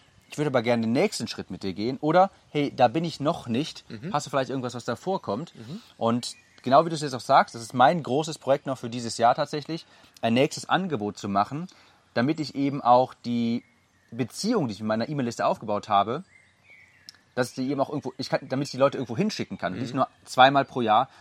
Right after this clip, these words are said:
Speaker 1: auf so einen Launch.
Speaker 2: Mhm.
Speaker 1: Ähm, und genau das ist auch mein großes, großes Projekt,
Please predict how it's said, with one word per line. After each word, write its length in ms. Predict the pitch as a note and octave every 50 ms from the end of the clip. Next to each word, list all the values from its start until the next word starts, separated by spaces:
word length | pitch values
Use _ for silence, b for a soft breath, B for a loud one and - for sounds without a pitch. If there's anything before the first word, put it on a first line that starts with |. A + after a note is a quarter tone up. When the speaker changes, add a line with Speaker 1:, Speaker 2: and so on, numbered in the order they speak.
| b b
Speaker 1:
auf 200 | b - B2 A#2+
so 80 | - B2
einen 120 | A2+ G#2+ G#2
Launch. 420 | B2+ C#3 B2 C3+ - - - - _ _ -
Speaker 2:
Mhm. 260 | - A2 G#2 C#3 F3+ - _ -
Speaker 1:
Ähm, 180 | - G2+ G#2 -
und 100 | A#2 C3
genau 220 | - B2 - C#3
das 80 | D3 C#3+
ist 60 | C3+ C3
auch 60 | C3
mein 120 | C3 A#2+
großes, 520 | G#2 A2+ A#2+ A#2+ - A#2 A2 - - - _ _ _ -
großes 380 | - G#2+ A2+ - - G#2+ -
Projekt, 420 | - - - A2+ A#2 B2 - -